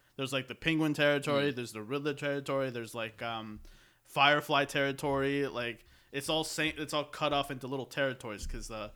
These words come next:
Speaker 1: the government won't go in to, like, s-, basically, it's, it's The Dark Knight Rises too. It's like <laughs> they took part,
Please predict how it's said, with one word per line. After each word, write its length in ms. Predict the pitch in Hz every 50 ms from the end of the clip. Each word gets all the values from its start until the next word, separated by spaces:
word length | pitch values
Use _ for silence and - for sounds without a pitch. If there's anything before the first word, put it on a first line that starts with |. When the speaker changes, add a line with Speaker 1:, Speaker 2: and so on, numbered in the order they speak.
| - - - -
Speaker 1:
the 80 | 147
government 480 | 139 147 147 143 151 139 135 131 - 117
won't 240 | 117 131 139 139 139
go 240 | 135 135 127 127 127
in 380 | 131 127 123 117 113 113 117 123 -
to, 120 | 135 123
like, 240 | 117 113 110 107 101 - _ _ _ -
s-, 140 | - -
basically, 760 | - 139 131 156 170 175 180 185 196 165 180 175 170 165 160
it's, 380 | 147 127 - 156 - - 156 - - -
it's 240 | 156 151 147 143 - - - - - -
The 100 | 160 160
Dark 260 | 139 170 175 180 165 156
Knight 180 | 175 170 156
Rises 440 | 147 147 156 165 165 143 127 131 135
too. 200 | - 165 156 135 131
It's 100 | 135 151
like 240 | 151 139 156 -
<laughs> 20 | -
they 160 | 185 175 165
took 240 | 160 208 190 165 143
part, 340 | 185 165 160 156 143 143